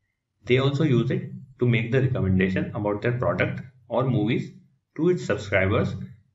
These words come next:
based on their purchase history and viewing history. So this is what, in a nutshell,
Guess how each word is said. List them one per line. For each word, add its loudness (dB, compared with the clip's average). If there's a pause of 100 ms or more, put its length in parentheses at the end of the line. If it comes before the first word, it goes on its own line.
(100)
based 2
on 6
their 4
purchase 2
history -6
and 0
viewing 2
history. -4 (1500)
So -2
this -2
is 4
what, 0
in -4
a -4
nutshell, 0